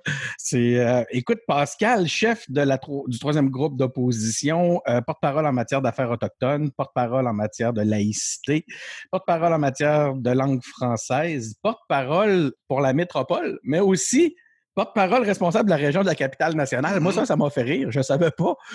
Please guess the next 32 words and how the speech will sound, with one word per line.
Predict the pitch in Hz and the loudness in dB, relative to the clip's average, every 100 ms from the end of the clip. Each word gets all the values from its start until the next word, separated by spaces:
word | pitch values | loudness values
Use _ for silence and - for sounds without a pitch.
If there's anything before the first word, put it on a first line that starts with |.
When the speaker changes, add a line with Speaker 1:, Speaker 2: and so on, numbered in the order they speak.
| 214 165 | -12 -8
Speaker 1:
Puis | - | -2
en | 143 | -2
regardant | 139 139 160 | 0 0 2
les | 196 165 | 4 4
notes, | 175 208 | 4 2
j'ai | 147 | 0
trouvé | - 143 156 | 0 0 2
ça | 160 | 2
drôle | 147 226 180 | 2 0 0
parce | 135 - - - - | -4 -6 -10 -12 -2
que, | 135 131 131 131 127 127 123 120 117 117 110 | 0 2 4 4 4 4 4 2 2 2 0
je | |
sais | 110 127 | -2 -2
pas, | 381 370 | 0 0
on, | 147 | 0
il | 135 | 0
y | |
a | 120 | -2
comme | 156 | 0
une | 156 | 0
rivalité | 135 131 135 120 - | 0 0 0 -2 -4
d'habitude. | 269 131 - 208 | -4 -4 -6 -4
Comment | 147 202 | -2 -2
tu | 170 | 0
réussis | 160 - | 0 0
à | |
concilier | - 156 - - 135 156 | -2 -2 -2 0 2 2
les | 151 131 | 4 2
deux | 123 185 | 4 2
et | 165 123 | 4 2
à | 110 | 0
rendre | 139 180 | -2 -4